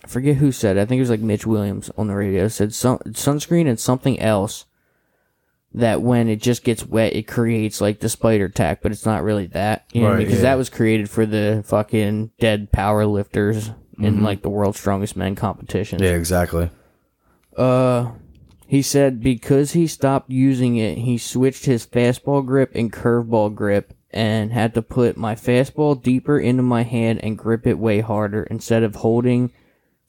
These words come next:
Speaker 1: the curveball at the tips of my fingers, I had to dig in deeper to my hand.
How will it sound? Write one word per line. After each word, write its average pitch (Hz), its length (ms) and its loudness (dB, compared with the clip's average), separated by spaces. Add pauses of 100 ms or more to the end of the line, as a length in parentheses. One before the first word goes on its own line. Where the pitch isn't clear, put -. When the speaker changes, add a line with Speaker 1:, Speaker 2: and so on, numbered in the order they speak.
Speaker 1:
the 120 120 2
curveball 120 600 2
at 117 180 2
the 110 60 -2
tips 113 280 0
of - 60 -2
my 110 120 2
fingers, 113 420 0
I 98 60 0
had 113 200 2
to 110 60 0
dig 113 360 0
in 110 220 2
deeper 107 360 -2
to 107 60 0
my 98 180 -2
hand. 104 320 -4